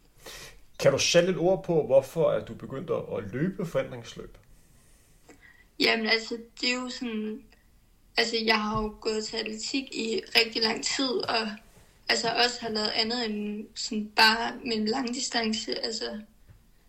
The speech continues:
Speaker 2: øhm, hvor jeg blandt andet så også har løbet hækkeløb, og synes, det var ret sjovt, og også var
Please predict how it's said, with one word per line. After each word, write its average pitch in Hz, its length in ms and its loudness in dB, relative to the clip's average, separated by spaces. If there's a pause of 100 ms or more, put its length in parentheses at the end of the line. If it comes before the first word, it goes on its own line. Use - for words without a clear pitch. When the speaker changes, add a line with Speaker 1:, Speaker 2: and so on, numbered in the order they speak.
(180)
Speaker 2:
øhm, 220 320 2
hvor 214 200 4
jeg 214 140 0
blandt 226 180 0
andet 226 220 0
så 220 220 0
også 214 180 -2
har 240 80 0
løbet 247 460 -2
hækkeløb, 240 680 0
og 233 140 0
synes, 220 300 -4
det 247 140 -4
var 233 200 -2
ret 226 100 -6
sjovt, 226 380 -6
og 247 80 -6
også 247 220 -6
var 226 220 -2